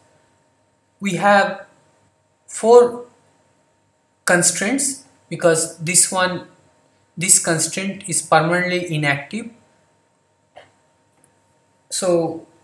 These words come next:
eventually we have four constraints.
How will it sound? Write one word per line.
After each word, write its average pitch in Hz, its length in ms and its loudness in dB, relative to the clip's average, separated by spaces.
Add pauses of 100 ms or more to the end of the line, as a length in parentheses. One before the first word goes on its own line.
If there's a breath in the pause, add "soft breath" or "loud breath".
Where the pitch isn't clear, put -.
eventually 180 640 -4
we 160 180 -2
have 170 380 -2 (1700 loud breath)
four 214 520 -2
constraints. 185 680 -2